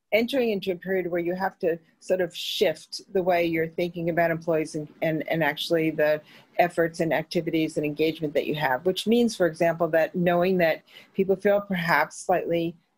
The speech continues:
alienated, that people, that we have to keep our culture together, that we have to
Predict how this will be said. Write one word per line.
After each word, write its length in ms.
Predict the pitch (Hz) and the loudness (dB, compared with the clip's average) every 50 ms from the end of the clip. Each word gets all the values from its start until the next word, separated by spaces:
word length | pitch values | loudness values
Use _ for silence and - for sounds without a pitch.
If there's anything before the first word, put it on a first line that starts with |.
| - | 0
alienated, 760 | 170 170 170 170 170 165 170 170 170 170 160 175 170 165 165 165 _ _ _ _ - | 0 2 2 2 0 0 0 2 0 2 2 2 2 0 -2 -6 _ _ _ _ 0
that 120 | 170 175 170 | 0 0 0
people, 380 | - 196 180 - 170 170 170 - | 0 -2 0 2 2 2 2 2
that 100 | - 170 | 0 -2
we 100 | - 170 | -2 0
have 140 | 175 185 170 | -2 -2 -4
to 80 | - - | -6 -16
keep 320 | - - - 214 196 - | -10 -4 -2 -2 0 2
our 80 | 180 170 | 0 0
culture 400 | - - - 165 165 - - 165 | 0 0 -2 -2 -2 -2 -8 -10
together, 640 | - - 170 - 170 160 160 156 156 156 151 151 - _ _ _ _ _ _ - - | -8 -8 -4 0 2 2 2 2 2 2 2 0 -4 _ _ _ _ _ _ -2 0
that 160 | 160 - - | 0 0 0
we 100 | 170 175 | -4 -4
have 300 | 170 175 175 175 - - | -2 -2 -2 -2 -4 -4
to 160 | - 175 170 | -4 -4 -4